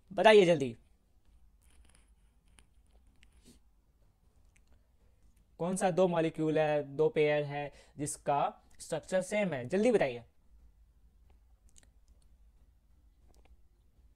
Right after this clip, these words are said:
ड्रॉ करके देख लीजिए, ड्रॉ से पता चलेगा, direct आंसर कभी कभी दिक्कत हो जाता है, जल्दी।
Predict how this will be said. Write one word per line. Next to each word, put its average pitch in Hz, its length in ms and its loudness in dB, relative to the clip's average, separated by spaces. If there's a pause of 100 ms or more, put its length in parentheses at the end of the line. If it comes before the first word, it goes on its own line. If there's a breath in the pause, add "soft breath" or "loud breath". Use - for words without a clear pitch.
(180)
ड्रॉ 160 220 -2
करके 190 220 -2
देख 175 120 -4
लीजिए, 170 400 -2 (1120)
ड्रॉ 160 180 0
से 185 120 -8
पता 165 160 -2
चलेगा, 156 500 -2 (100)
direct 160 240 -2
आंसर 160 320 -6 (360)
कभी 151 140 -4
कभी 165 180 0
दिक्कत 165 280 -4
हो 143 60 -6
जाता 135 260 -6
है, - 180 -10 (680)
जल्दी। 143 360 -6